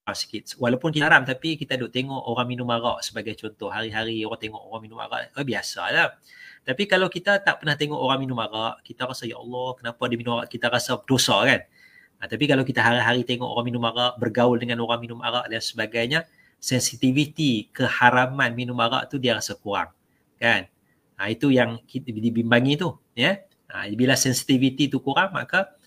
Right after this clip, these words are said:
dia akan mudah melakukan perbuatan minum arak tu. Jadi sini, eh, kita tak reda kepada kekufuran kerana Allah tak reda. Eh, tapi bila kita melakukan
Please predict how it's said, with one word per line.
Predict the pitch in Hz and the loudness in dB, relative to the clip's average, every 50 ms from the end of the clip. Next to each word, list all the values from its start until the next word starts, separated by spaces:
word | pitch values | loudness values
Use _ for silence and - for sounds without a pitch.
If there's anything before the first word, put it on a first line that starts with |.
| _ _ - | _ _ 0
dia | 127 147 151 | 4 4 4
akan | - - 131 127 127 | 4 4 -2 -2 0
mudah | 127 139 139 151 120 107 | -2 2 2 2 2 2
melakukan | 117 113 110 104 - - 123 117 - - 160 175 190 _ - _ _ _ - | 0 0 0 -2 -2 -2 -6 -4 0 0 0 0 0 _ -18 _ _ _ 0
perbuatan | - 143 135 127 127 123 - - - 135 127 117 | 4 4 6 6 6 4 4 4 2 2 2 2
minum | 113 110 104 98 | -4 -8 -4 -4
arak | 95 92 95 - - - 95 | -4 -4 -4 -6 -8 -10 -14
tu. | 87 _ _ - - - - - - - - | -16 _ _ -20 -20 -18 -18 -18 -16 -4 4
Jadi | 135 139 151 202 214 | 4 6 6 6 4
sini, | - - 170 160 196 226 240 226 196 160 - _ _ _ _ - | 4 4 2 2 4 2 2 2 0 -2 -6 _ _ _ _ -8
eh, | - 139 131 131 127 - - - - - - - - - - | -4 -2 0 0 0 -4 -8 -18 -20 -14 -14 -12 -12 -12 -2
kita | - 143 139 202 208 208 | -2 2 6 6 6 6
tak | 180 135 147 | 6 4 6
reda | 160 165 160 165 156 143 139 - | 4 2 4 4 2 2 2 0
kepada | 139 - 127 123 120 117 | -4 0 0 0 0 0
kekufuran | - - 135 - - 135 - - 180 180 151 - - - - | -2 -2 -6 -4 -4 -6 -2 2 6 6 6 6 4 -2 -2
kerana | 107 107 117 120 120 120 | -2 -2 0 -2 -4 -4
Allah | 117 120 123 123 - | -2 -4 -4 -4 -2
tak | - - 143 | -4 -2 0
reda. | 160 175 180 170 117 92 - - _ _ _ _ _ _ _ _ _ - | 0 2 2 2 2 2 -2 -8 _ _ _ _ _ _ _ _ _ -8
Eh, | 135 147 143 | -6 -6 0
tapi | 147 147 139 165 165 156 143 147 | 4 6 6 6 6 4 2 -2
bila | 123 131 131 131 139 139 | 0 2 4 4 4 4
kita | - - - 127 | 2 0 -2 0
melakukan | 123 127 127 123 120 - - 139 131 127 - 131 123 120 117 | 2 4 4 4 4 2 -2 -4 -4 0 2 2 2 2 0